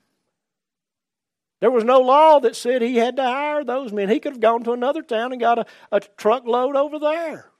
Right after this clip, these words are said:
But he didn't. He, he went to that place. He hired them, listen to me, because he wanted to. Folks, God extends grace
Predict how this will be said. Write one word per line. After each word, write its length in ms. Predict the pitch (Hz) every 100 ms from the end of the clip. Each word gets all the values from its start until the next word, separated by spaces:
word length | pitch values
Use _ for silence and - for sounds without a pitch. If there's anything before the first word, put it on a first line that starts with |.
| _ _ _ -
But 140 | 208
he 80 | 254
didn't. 400 | 302 320 165 -
He, 180 | 165 190 -
he 120 | -
went 260 | 214 233 233
to 100 | 233
that 380 | 226 254 240 _
place. 540 | 165 127 95 - - _ _ _ _ _ _
He 180 | 220 214
hired 540 | - 277 302 285 180
them, 240 | 208 214
listen 220 | 233 - 196
to 140 | 190
me, 160 | 170 143 _ _
because 400 | 165 190 185 -
he 160 | 175
wanted 680 | 165 156 185 156 - 113 _ _ _ _
to. 260 | - 135 101 _ _ _ _ _ _ _ _ _ _ _ _ _ _
Folks, 220 | 196 220 -
God 440 | 170 240 269 262 -
extends 640 | 175 - - 190 175 135
grace 800 | 151 196 214 165 135 - - -